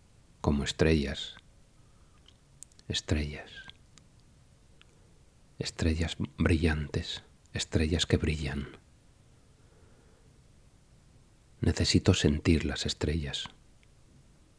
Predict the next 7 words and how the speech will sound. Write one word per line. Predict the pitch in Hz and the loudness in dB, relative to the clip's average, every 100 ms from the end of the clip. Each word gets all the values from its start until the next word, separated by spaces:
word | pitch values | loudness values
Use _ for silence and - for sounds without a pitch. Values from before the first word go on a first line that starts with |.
| - - - - - - - - | -20 -20 -20 -20 -20 -20 -20 -8
No | 87 82 | 0 0
siento | - 80 80 | 2 2 4
las | 76 76 | 2 2
estrellas. | - - 85 82 76 - - - - - | -2 0 2 4 2 -2 -12 -20 -18 0
¿Cómo | 92 85 82 | 4 6 2
puedo | - 85 85 82 | 2 4 6 4
acercarme? | 78 - - 92 90 73 71 | 0 0 2 4 4 2 -4